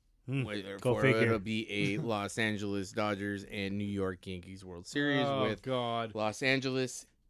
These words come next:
Speaker 2: in six.
Speaker 1: Wow.
Speaker 3: You know, I didn't, I didn't, uh, I didn't speak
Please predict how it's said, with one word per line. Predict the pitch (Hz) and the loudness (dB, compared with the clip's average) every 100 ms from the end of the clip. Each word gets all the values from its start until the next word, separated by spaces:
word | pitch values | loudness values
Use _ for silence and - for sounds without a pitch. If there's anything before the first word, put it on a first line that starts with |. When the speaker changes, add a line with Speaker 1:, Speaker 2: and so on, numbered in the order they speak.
| _ - | _ -12
Speaker 2:
in | 117 | -10
six. | 113 - - - - - - - - - _ _ | -10 -14 -16 -18 -16 -16 -18 -20 -20 -20 _ _
Speaker 1:
Wow. | - 101 104 104 101 101 98 127 | -8 -6 -4 -4 -4 -4 -4 -4
Speaker 3:
You | 135 | -4
know, | 147 | -2
I | 135 131 | -2 -2
didn't, | 131 127 - | -6 -8 -10
I | 113 | -10
didn't, | 113 120 117 107 | -10 -10 -10 -10
uh, | 101 95 92 - _ - | -12 -16 -18 -20 _ -14
I | 113 | -10
didn't | 117 95 - - 120 117 _ 196 123 - _ _ _ _ | -10 -12 -16 -20 -20 -20 _ -18 -18 -20 _ _ _ _
speak | - - - 104 | -20 -16 -14 -12